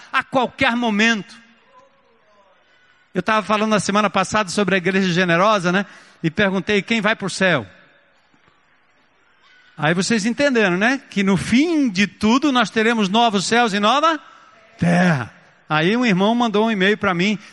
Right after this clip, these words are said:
"Mas e o arrebatamento? Quando Jesus voltar, eu quero subir pro céu."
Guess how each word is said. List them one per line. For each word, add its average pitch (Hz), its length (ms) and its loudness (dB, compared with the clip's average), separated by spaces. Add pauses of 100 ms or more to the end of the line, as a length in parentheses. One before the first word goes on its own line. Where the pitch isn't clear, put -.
"Mas 185 220 -2
e 240 40 2
o 233 80 2
arrebatamento? 185 800 0
Quando 190 160 -4
Jesus 185 340 -2
voltar, 190 440 0 (220)
eu 185 100 0
quero 214 200 -2
subir 190 300 -4
pro - 180 -6
céu." 156 480 -2